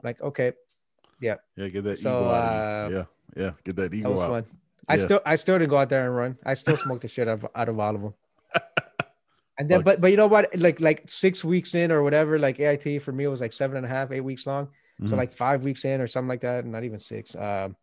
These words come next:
Speaker 1: you know, he's running beside us 'cause this dude can, he could move.
Speaker 2: Yeah.
Speaker 1: And we're running, and we're, uh, we're doing, like, progressive. We're picking up the speed, and people are just dropping 'cause I was running with A group.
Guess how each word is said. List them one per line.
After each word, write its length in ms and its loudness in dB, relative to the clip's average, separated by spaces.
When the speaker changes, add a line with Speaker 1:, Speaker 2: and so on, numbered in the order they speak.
Speaker 1:
you 80 -4
know, 80 0
he's 180 -4
running 300 2
beside 380 2
us 160 0
'cause 180 -4
this 140 -8
dude 220 -6
can, 260 -12
he 120 -12
could 140 -10
move. 340 -4
Speaker 2:
Yeah. 200 2
Speaker 1:
And 120 -6
we're 120 -2
running, 420 2
and 340 -4
we're, 340 -2
uh, 220 0
we're 140 -4
doing, 240 0
like, 180 0
progressive. 480 2
We're 100 0
picking 280 -2
up 100 -2
the 60 -8
speed, 440 -4
and 120 -8
people 220 -2
are 60 0
just 240 -6
dropping 420 0
'cause 200 -6
I 80 0
was 180 -2
running 260 -2
with 140 -4
A 140 0
group. 340 -8